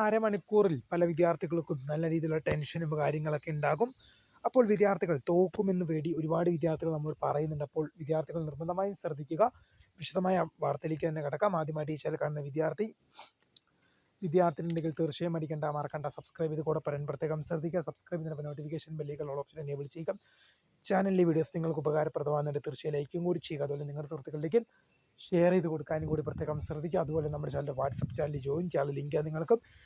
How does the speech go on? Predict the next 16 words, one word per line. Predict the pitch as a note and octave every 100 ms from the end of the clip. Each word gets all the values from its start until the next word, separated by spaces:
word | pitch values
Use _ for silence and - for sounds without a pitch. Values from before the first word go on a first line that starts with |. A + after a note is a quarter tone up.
| - - -
വീഡിയോയ്ക്ക് | F3 F#3 F3+
താഴെ | E3 D#3
ഡിസ്ക്രിപ്ഷൻ | D3+ - D3 D#3+
ബോക്സിൽ | D3+ C3 D3+
നൽകുന്നതായിരിക്കും. | D3 D3 D3+ C#3+
അപ്പോൾ | D3 F3+
നമുക്ക് | D#3+ C#3 D3
നേരെ | D3
വളരെ | C#3 D#3 F#3+
സുപ്രധാനവും | F3 - D3 D3+ D#3 G#3+ - _ _ _ _
വളരെ | G#3 G#3 A3+
പ്രാധാന്യം | - D#3+ D#3+ D#3
അറിയിക്കുന്ന | D3+ D3+ D3+
വാർത്തയിലേക്ക് | C#3+ C#3+ D#3+ D#3 D3
തന്നെ | D#3+ D#3
കടക്കാം. | D3+ F#3+